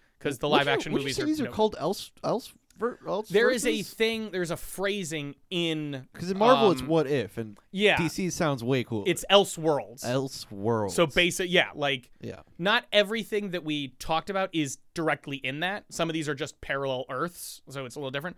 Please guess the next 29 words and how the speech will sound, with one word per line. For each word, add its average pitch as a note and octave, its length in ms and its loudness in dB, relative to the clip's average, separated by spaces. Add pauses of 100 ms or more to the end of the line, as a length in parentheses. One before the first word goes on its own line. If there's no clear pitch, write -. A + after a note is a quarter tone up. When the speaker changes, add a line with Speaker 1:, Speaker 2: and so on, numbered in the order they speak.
(240)
Speaker 1:
But, E3+ 160 2
like, D#3+ 260 2 (180)
the E3+ 160 -4
Elseworlds E3+ 520 2
are, D3+ 200 4
like, B2 340 -6
yeah, A#2 240 0 (380)
him E3 220 0
meeting E3+ 260 0
Houdini, D#3+ 480 -4
him D#3+ 220 0
doing D#3 240 -2
Gotham D#3 360 4
by E3+ 100 2
Gaslight, D3+ 580 -2
Superman D#3+ 520 -6
Red D#3+ 200 0
Sun D3+ 440 0
Speaker 2:
Wait, D3 160 0
would D3+ 180 2
Speaker 1:
is D3+ 60 2
Speaker 2:
it E3+ 80 -4
Speaker 1:
an E3 40 2
Elseworlds, C3+ 540 0
like D#3+ 200 4
Speaker 2:
Elseworlds E3 440 2
aren't C3+ 260 0
technically C3+ 520 -6
other A#2+ 420 -4